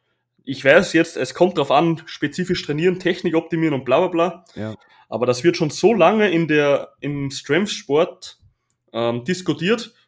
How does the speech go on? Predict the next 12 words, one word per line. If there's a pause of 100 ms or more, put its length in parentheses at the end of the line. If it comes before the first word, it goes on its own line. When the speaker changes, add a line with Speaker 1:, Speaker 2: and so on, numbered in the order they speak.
Speaker 1:
ob
Fettmasse
nicht
doch
einen
gewissen
Anteil
an
Kraft
produzieren
kann,
ja?